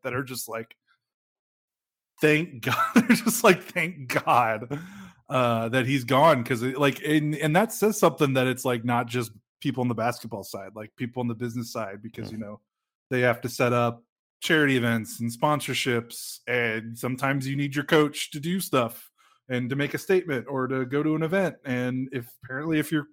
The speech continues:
Speaker 1: <laughs> if your head coach is a giant asshole, that makes that, that process way more complicated than it should.
Speaker 2: <laughs>
Speaker 1: Um, so it's like, on one hand, I'm relieved that, like, hey,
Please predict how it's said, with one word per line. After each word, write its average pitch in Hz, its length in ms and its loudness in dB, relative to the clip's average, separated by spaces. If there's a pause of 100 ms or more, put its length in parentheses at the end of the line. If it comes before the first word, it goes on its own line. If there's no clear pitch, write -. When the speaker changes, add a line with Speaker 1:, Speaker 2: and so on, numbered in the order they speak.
(480)
Speaker 1:
<laughs> - 120 -14
if 214 160 6
your 160 120 6
head 156 180 4
coach 175 240 2
is 127 100 -4
a 131 60 0
giant 135 360 2
asshole, 139 420 2
that 127 180 0
makes 127 180 -4
that, 131 180 -2
that 131 200 -2
process 131 500 -4
way 131 240 -2
more 135 180 8
complicated 440 600 4
than 147 140 2
it 135 100 -2
should. 202 500 0 (220)
Speaker 2:
<laughs> - 420 -16
Speaker 1:
Um, 123 520 0
so 180 200 6
it's 180 140 4
like, 170 280 6
on 151 160 4
one 175 140 2
hand, 170 320 2
I'm 131 200 2
relieved 135 500 0
that, 123 220 -4
like, 120 240 -2
hey, 123 380 0